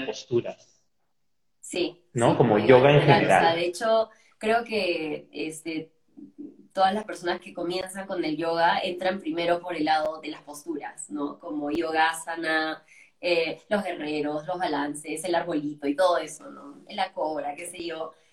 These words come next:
Speaker 2: Que de hecho, bueno,
Speaker 1: <laughs>
Speaker 2: por al-, por algo es así, ¿no? Por algo ingresamos siempre por el lado corporal, que creo que por este lado del mundo estamos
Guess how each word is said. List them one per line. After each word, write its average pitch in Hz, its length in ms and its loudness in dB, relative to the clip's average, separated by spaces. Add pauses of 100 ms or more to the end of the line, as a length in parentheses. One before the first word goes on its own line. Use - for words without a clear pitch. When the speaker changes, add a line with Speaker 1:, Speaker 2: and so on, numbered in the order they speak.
(280)
Speaker 2:
Que 202 100 -4 (120)
de 220 140 0
hecho, 254 640 0 (360)
bueno, 226 500 2
Speaker 1:
<laughs> - 200 -4
Speaker 2:
por 208 160 -4
al-, - 260 -6
por 233 140 -6
algo 262 200 2
es 269 100 0
así, 196 260 -8
¿no? 156 280 -6
Por 196 140 -4
algo 196 400 -2
ingresamos 180 640 -8
siempre 180 300 -12
por 175 160 -8
el 156 100 -4
lado 160 300 2
corporal, 147 720 -6 (140)
que 151 520 -6 (380)
creo 165 360 -6
que 160 160 -14 (160)
por 156 140 -10
este 170 260 -12
lado 175 220 8
del 160 140 0
mundo 170 300 -2
estamos 170 580 -6